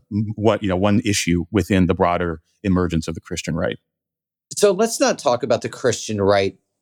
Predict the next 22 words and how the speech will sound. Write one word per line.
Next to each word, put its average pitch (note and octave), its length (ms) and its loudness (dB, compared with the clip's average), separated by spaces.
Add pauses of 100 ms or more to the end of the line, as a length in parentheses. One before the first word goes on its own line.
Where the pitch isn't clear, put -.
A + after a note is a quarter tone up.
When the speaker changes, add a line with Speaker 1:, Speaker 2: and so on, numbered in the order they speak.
(340)
Speaker 2:
only, A2+ 460 4
because F#2+ 580 0
it, A#2+ 200 2
that's A#2 240 2
such - 180 0
a - 40 2
capacious - 460 0
topic. F#2 380 -2
It E2+ 80 -2
could - 140 -10
be F#2 100 4
its - 220 -2
own E2+ 240 0
series. E2 500 2
But, - 220 0
but A2 160 0
how D#3+ 180 0
does F#3 160 0
Christian A#2+ 460 -2
Zionism E2+ 600 -2
fit - 280 -2
into E2 500 0